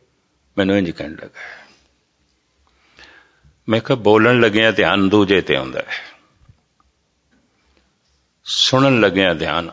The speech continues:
ਆਪਣੇ 'ਤੇ ਹੋਵੇਗਾ।" ਜਿਹਦਾ ਧਿਆਨ ਆਪਣੇ ਕੋਲ ਨਹੀਂ,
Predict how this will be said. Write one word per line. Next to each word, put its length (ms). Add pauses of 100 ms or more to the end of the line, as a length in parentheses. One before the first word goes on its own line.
ਆਪਣੇ 280
'ਤੇ 140
ਹੋਵੇਗਾ।" 260 (1300)
ਜਿਹਦਾ 320
ਧਿਆਨ 460
ਆਪਣੇ 360
ਕੋਲ 320
ਨਹੀਂ, 240